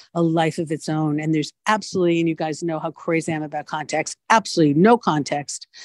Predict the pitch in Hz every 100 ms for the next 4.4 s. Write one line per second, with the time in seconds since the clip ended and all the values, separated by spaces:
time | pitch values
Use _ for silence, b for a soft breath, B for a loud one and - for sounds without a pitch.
0 | B - 156 147 - 170 - - 196 190
1 | 165 160 151 - - b _ - 214 208
2 | 202 196 - 175 170 170 - 170 175 165
3 | 160 156 165 156 143 147 139 143 160 170
4 | 175 170 170